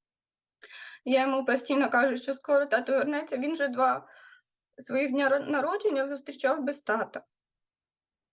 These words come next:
І йому, він постійно сидить, він зранку просипається, каже: «Сьогодні в мене свято, сьогодні папа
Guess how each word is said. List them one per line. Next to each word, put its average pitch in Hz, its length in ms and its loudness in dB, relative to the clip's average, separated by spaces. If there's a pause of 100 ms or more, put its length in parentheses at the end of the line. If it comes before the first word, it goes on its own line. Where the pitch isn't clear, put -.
(240)
І 254 200 -4
йому, 285 240 2
він 277 400 -2
постійно 294 540 0
сидить, 277 520 -4
він 277 240 0
зранку 285 400 -2
просипається, 269 720 2
каже: 269 320 0
«Сьогодні 285 560 0
в - 20 0
мене 262 260 -2
свято, 349 380 -4 (140)
сьогодні 294 360 -2
папа 285 360 0